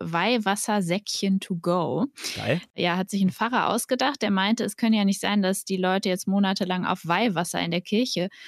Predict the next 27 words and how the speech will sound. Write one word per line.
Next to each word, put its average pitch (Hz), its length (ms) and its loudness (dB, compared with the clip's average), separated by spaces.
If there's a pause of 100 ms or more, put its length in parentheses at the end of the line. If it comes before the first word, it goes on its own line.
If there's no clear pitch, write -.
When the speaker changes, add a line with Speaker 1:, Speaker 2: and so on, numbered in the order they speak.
(220)
Speaker 1:
zum 185 260 0
Bekreuzigen 190 540 0
verzichten 185 500 -2
müssen 175 280 -2
und 190 200 2
hat 196 140 -4
deshalb 202 440 0
Weihwasser 196 600 0
gesegnet 190 640 0
und 190 140 0
dann 208 180 4
bei 220 100 4
so 208 100 2
einem 185 120 2
Hersteller 226 680 0
für 208 220 -2
Erfrischungstücher 226 1040 -2
Tücher 262 400 -2
getränkt 220 680 -2
Speaker 2:
Hm. - 100 8
Speaker 1:
mit - 140 0
diesem 233 340 4
<laughs> - 0 -
Weihwasser 196 600 2
in 170 120 -2
Auftrag - 400 -6
gegeben. 165 480 -6